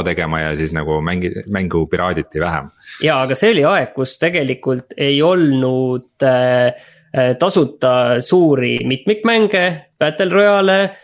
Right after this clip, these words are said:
Speaker 2: ja, ja või siis selliseid tasuta ja poppe mitmikmänge, mis oleksid sellise mõistliku hinnaga, võib-olla, noh, ma ei tea, C S G O või noh, C S G O-d isegi siis ei olnud, siis oli C S üks punkt kuus, on ju, et see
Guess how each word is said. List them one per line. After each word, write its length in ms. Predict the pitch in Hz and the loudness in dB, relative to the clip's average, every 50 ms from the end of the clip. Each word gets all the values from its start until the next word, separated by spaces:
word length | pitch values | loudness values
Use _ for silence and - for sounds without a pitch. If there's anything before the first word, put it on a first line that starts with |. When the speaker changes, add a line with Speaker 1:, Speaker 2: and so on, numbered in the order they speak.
| _ _ _ | _ _ _
Speaker 2:
ja, 400 | - 151 151 151 147 143 139 139 | 0 0 2 2 4 2 2 2
ja 180 | 147 147 147 | 2 2 2
või 220 | 143 151 180 190 175 | 2 2 2 2 2
siis 240 | - 165 147 143 - | 2 2 0 0 0
selliseid 560 | - 160 151 147 139 143 143 139 135 135 - | 0 2 2 2 2 2 2 2 2 0 0
tasuta 480 | 175 175 165 180 151 - - 139 139 | -2 0 0 0 -2 -2 0 2 2
ja 80 | 131 131 | 2 2
poppe 760 | - 165 165 165 - _ - 135 127 131 131 131 131 127 127 - | 2 0 -4 -4 -4 _ 0 2 4 4 4 4 2 2 2 2
mitmikmänge, 1200 | - 160 160 - 143 139 139 143 139 139 139 135 135 127 131 - 131 131 131 131 131 131 127 123 | 0 0 0 0 -2 0 0 0 2 2 2 2 0 0 0 0 0 2 2 2 2 2 2 0
mis 220 | - 117 143 139 - | 0 0 -2 0 0
oleksid 300 | 143 135 131 - - - | 0 0 0 -2 -4 -4
sellise 240 | - 143 139 127 139 | -2 0 0 0 0
mõistliku 480 | 143 156 165 160 - - - - - 135 | 0 0 0 0 -2 -6 -6 -2 0 2
hinnaga, 400 | 143 165 165 139 120 123 - - | 2 4 4 2 2 0 0 0
võib-olla, 380 | 139 135 131 117 117 123 123 120 | 0 0 0 0 -2 -2 0 0
noh, 160 | 135 143 131 | -2 -2 0
ma 160 | 131 131 127 | 0 0 0
ei 80 | 117 120 | 0 -2
tea, 140 | 120 117 117 - _ _ _ _ _ - | -2 -4 -6 -12 _ _ _ _ _ -4
C 100 | - 180 147 127 | -2 0 0 -2
S 60 | - | -2
G 80 | - 165 | 0 2
O 220 | 160 156 147 143 - | 4 4 4 2 2
või 140 | 156 156 156 | 0 0 -2
noh, 80 | 151 - - | -2 -4 -8
C 220 | - - 180 165 139 | -6 -2 0 0 0
S 60 | - | 0
G 80 | - 165 | 2 2
O-d 140 | 151 135 127 | 2 2 0
isegi 160 | 127 131 135 | -2 -2 0
siis 140 | 131 147 135 135 | 2 2 2 2
ei 60 | 135 | 2
olnud, 160 | 135 131 117 | 2 0 -2
siis 140 | 127 131 127 131 | -2 -2 0 0
oli 200 | 127 127 123 123 123 123 - - | 0 0 0 0 0 -2 -4 -4
C 140 | - 143 135 | -2 -2 -2
S 120 | 131 - 143 | -2 -2 -4
üks 100 | 139 - | -4 -2
punkt 200 | - 127 120 - | -4 -4 -4 0
kuus, 300 | - 208 208 165 135 - 123 | 2 2 4 4 4 2 2
on 140 | 123 123 127 | 2 2 2
ju, 60 | 127 123 - - - - _ _ _ _ - | 0 -2 -4 -8 -20 -20 _ _ _ _ -2
et 260 | 143 135 139 139 135 - _ _ | 0 0 0 -2 -4 -10 _ _
see 320 | - - - 180 165 143 | -6 -2 0 0 0 0